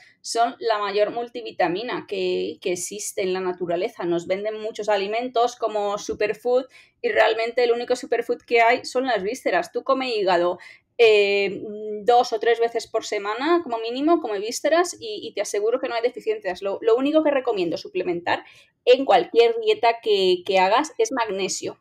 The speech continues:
porque todo el mundo, el ochenta por ciento de la población, o sea, casi todo el mundo es deficiente en magnesio porque no obtenemos, eh, suficiente de la, de la comida, ¿vale? Porque gracias a la agricultura intensiva, pues no obtenemos bastante.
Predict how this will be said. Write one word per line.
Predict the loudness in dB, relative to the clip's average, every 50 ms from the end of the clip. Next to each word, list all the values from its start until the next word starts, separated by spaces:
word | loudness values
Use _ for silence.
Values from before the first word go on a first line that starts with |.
| _ _
porque | -6 -6 -6 -6 -10 _ -2 0 2 4 4 2 0 0 _
todo | 0 2 4 4 2
el | 2
mundo, | 0 -2 -2 -2 -2
el | -2
ochenta | -2 -4 -4 -4 -4 -2 -2
por | -4 -6 -6
ciento | -8 -10 -10 -4 0 2
de | 2 2
la | 2 2
población, | 2 2 2 2 0 2 2 4 4 4 2 -2
o | -8 -16 -20 -20 -20 _ _ _ -8
sea, | -8 -6 -6
casi | -6 -8 -8 -2
todo | 2 2 2
el | 2
mundo | 0 -4 0 0 2
es | 2
deficiente | 2 0 -2 -4 -6 -4 -6 -2 -2 -4
en | -4 -2
magnesio | -6 -8 -6 -6 -6 -6 -6 -2 0 0 0 0 -4 _ _
porque | -2 -2 -2 0 -2 -2 -2 0
no | 0 0 2 2 0 0 0
obtenemos, | -4 -4 -6 -4 -6 -4 -4 -4 -4 -2 0 0 0 0 -2 -8 -8 -4
eh, | -4 -4 -4
suficiente | -6 -8 -10 -10 -10 -8 -6 -6 -4 0 2 2 2
de | 2 2
la, | 2 2 4 4 2 0 -2
de | -4 -4 -4 -4 -4
la | -4 -4
comida, | -6 -8 -8 -8 -8 -8 -6 -6
¿vale? | -4 -4 -4 -4
Porque | -4 -6 -8 -8 -6 -6 -4 -4 -4 -6
gracias | -10 -4 -4 -4 -4 -4 -6 -4 -2
a | 0
la | 2 2 2 2 2 2 0
agricultura | 0 -2 -4 -4 -4 -6 -6 -6 -8 -8 -8
intensiva, | -8 -8 -8 -10 -8 -8 -8 -6 2 2 2 2 2 -8 -20 -20 -20 _ _ _
pues | -4 -2
no | -2 -4
obtenemos | -4 -2 -2 -2 -2 -4 -4 -4
bastante. | -4 -4 -4 -2 -4 -4 -4 -4 -8 -16 -18